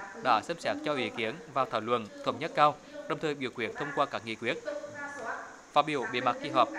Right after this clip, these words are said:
ông Võ Văn Vui, tỉnh ủy viên, bí thư huyện ủy, chủ tịch Hội đồng Nhân dân huyện Phong Điền đánh giá cao tinh thần trách nhiệm của các đại biểu Hội đồng Nhân dân huyện đã tập trung thảo luận, góp phần góp ý kiến vào các nội dung của kỳ họp. Các nghị quyết được thông qua tại kỳ họp lần này là các nội dung quan trọng,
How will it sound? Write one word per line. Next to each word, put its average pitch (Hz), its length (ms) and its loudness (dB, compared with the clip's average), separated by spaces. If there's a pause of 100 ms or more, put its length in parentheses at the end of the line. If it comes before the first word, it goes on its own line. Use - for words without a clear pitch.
ông 165 220 -4
Võ 113 180 4
Văn 156 160 0
Vui, 170 200 2 (160)
tỉnh 135 140 -2
ủy 117 140 -2
viên, 139 220 2 (200)
bí 117 100 -4
thư 175 120 -2
huyện 123 240 -2
ủy, 117 200 0 (300)
chủ 147 80 -4
tịch 139 180 -2
Hội 135 120 -4
đồng 135 160 -2
Nhân 143 120 -10
dân 175 120 -8
huyện 131 260 -4
Phong 147 160 -4
Điền 123 180 2 (300)
đánh 127 160 0
giá 110 100 4
cao 127 200 2
tinh 156 220 -6
thần 127 180 -6
trách 180 180 -8
nhiệm 123 240 -2 (120)
của 120 220 0
các - 240 -2
đại 120 100 -2
biểu 117 200 -2
Hội 120 120 -4
đồng 120 160 -2
Nhân 131 120 -8
dân 156 100 -6
huyện 123 280 0 (280)
đã 123 160 4
tập - 240 -2
trung 147 200 -2
thảo 113 80 -2
luận, 117 240 0 (360)
góp 127 160 2
phần 147 220 -6
góp 117 160 2
ý 110 100 -4
kiến 117 280 -2 (160)
vào 131 100 2
các 110 220 -2
nội 113 140 -4
dung 139 160 -4
của 123 160 -4
kỳ 127 140 -10
họp. 120 200 2 (380)
Các 123 160 4
nghị 131 100 -2
quyết 127 300 -2
được 123 160 -4
thông 151 180 -2
qua 147 240 4
tại 113 120 6
kỳ 127 140 -6
họp 117 220 -2
lần 120 120 -2
này 120 220 4 (300)
là 139 140 6
các 123 240 2
nội 123 100 -6
dung 139 220 -6
quan 160 140 0
trọng, 117 240 4